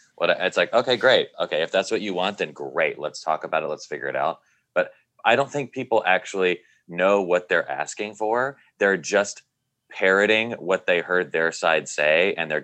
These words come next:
getting amped up, and they're, like, basically signaling that their, their team, they're, like, waving their flag. I mean, it's so interesting to me.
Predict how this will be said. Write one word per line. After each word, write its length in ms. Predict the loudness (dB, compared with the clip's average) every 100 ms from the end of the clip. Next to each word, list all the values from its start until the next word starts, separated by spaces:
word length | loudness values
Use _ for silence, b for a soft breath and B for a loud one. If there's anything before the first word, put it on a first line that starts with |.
| -2
getting 180 | -4 -6
amped 280 | -6 -6 -2
up, 240 | 0 0 -4
and 100 | -4
they're, 120 | -2
like, 200 | -2 -6 _
basically 440 | -6 -6 -8 -8 -8
signaling 720 | -8 -8 -8 -8 -8 -8 -10 _ _ _ _ _
that 140 | -8 -8 _
their, 280 | 2 2 0 -4
their 220 | -2 -2
team, 560 | -2 -6 -4 -4 -6 -6
they're, 180 | -2 0
like, 180 | 0 -2
waving 300 | -2 -2 -4
their 160 | -4
flag. 400 | -4 -2 0 0
I 80 | 0
mean, 200 | -4 -4 b b b b b
it's 180 | -4 2
so 160 | 2 2
interesting 440 | 0 -6 -6 -6
to 120 | -6
me. 280 | -6 -6 -6